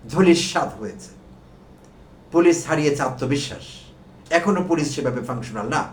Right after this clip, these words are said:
But আমরা ভেবেছিলাম দুহাজার চব্বিশের পাঁচ আগস্ট পরবর্তী সময়ে,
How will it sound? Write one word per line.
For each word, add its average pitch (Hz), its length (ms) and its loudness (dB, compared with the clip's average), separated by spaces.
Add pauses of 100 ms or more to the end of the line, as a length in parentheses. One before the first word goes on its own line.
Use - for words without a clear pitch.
(1600)
But 131 140 -2
আমরা 196 240 6
ভেবেছিলাম 185 600 4 (1500)
দুহাজার 185 360 4
চব্বিশের 170 480 0
পাঁচ 165 280 4
আগস্ট 151 280 0
পরবর্তী 139 400 0
সময়ে, 123 360 -6